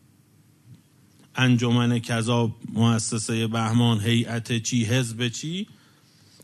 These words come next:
باید همه رو باز کنیم. تمام کسانی که توی جبههٔ اهل بیتن با ما هن،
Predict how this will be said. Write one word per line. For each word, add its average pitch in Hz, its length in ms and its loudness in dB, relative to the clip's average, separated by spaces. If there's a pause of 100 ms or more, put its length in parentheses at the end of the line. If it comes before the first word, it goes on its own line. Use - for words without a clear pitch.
(100)
باید 156 200 4
همه 135 420 2
رو 165 200 4
باز 165 340 4
کنیم. 185 460 -2
تمام 170 680 6
کسانی 151 520 4
که 127 240 0 (560)
توی 208 300 4
جبههٔ 190 360 6
اهل 185 320 4
بیتن 185 400 2
با 143 220 4
ما 143 380 4
هن، 95 320 -2